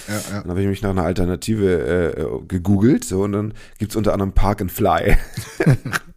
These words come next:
Speaker 2: So eine, äh, Homepage, äh, ja, es, es ist jetzt nicht so eine Homepage, wie man sie heute kennt. Also du, die war schon fragwürdig.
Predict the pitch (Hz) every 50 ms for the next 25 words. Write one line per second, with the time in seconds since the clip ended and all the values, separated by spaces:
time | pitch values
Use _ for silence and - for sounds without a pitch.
0 | _ - - - - - - - - - - - - - - _ _ _ _ _
1 | - - 113 117 117 110 110 107 87 71 53 58 67 76 95 95 110 131 131 117
2 | 139 123 127 120 - - - - - - - 95 104 104 101 85 - - - -
3 | - _ - - - - - 57 62 71 78 78 80 76 69 - - - - -
4 | - - - - - - - - - - - - 98 85 - 85 95 107 - -
5 | 107 101 98 95 82 - - - - - 98 107 104 - 101 95 104 101 101 98
6 | 87 113 - 95 107 101 - - - 113 135 127 110 120 120 113 113 104 98 120
7 | 110 113 117 127 - - 135 127 - - - 110 123 139 - - - - - -
8 | - - - - - -